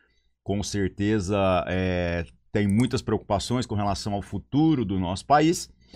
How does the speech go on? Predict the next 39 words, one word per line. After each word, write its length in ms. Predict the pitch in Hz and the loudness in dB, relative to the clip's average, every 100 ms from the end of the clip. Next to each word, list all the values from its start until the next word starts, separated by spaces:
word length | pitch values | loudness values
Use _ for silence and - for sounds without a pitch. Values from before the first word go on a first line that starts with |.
| - _ | -20 _
mas 260 | 214 220 180 | 0 2 2
agora 380 | 117 117 123 117 | 2 4 4 2
que 500 | 117 120 101 90 78 _ _ _ | 0 2 2 0 -2 _ _ _
as 200 | - 101 | 0 2
escolhas 680 | 104 - - 120 127 104 - | 0 -4 0 4 4 2 0
foram 300 | 104 107 139 | -2 -2 -2
feitas, 760 | - 180 185 170 160 - - - | 4 4 4 2 -2 -4 -6 -2
tenham 240 | 117 113 | 0 0
certeza 520 | - 107 - 120 113 | -2 -2 2 2 2
que 120 | 110 | -2
nós 200 | 107 107 | -2 0
receberemos 760 | 92 110 - 107 98 104 101 - | 0 -2 0 0 0 0 -2 -4
da 100 | 95 | -4
parte 360 | 87 120 127 123 | 0 2 2 0
de 80 | 123 | 0
Deus, 340 | 113 117 95 | 2 2 0
da 100 | 92 | -4
soberania 600 | - 98 92 92 92 123 | -4 -2 0 0 0 0
de 100 | 139 | 0
Deus, 380 | 110 110 110 - _ _ - | 2 2 0 -10 _ _ -6
aquilo 460 | 87 - - 135 | -4 -4 0 0
que 100 | 131 | 0
nós 220 | 117 113 | 2 2
merecemos. 680 | 127 151 175 - 95 80 - - _ | 2 0 2 2 0 -2 -8 -20 _
Se 320 | - 110 110 | -8 0 2
isso 260 | 127 - 123 | 2 2 2
é 140 | 113 | 2
bom 680 | 87 71 76 76 117 160 110 - _ _ - _ - | 0 -6 -6 2 4 6 2 -4 _ _ -20 _ -6
por 220 | 95 87 | -4 -4
conta 400 | 98 101 98 90 | -2 -2 -2 0
da 140 | 95 | 0
misericórdia 600 | 98 92 92 - 127 151 | 0 0 0 2 2 2
de 120 | 147 | 0
Deus, 560 | 127 123 113 90 - - | 4 6 6 2 -8 -10
ou 160 | 85 95 | -6 -4
se 320 | - 95 92 | -4 -2 -2
isso 240 | 98 - | -2 -2
é 60 | 95 | 0
ruim 520 | 90 92 113 156 120 | 0 2 2 2 -2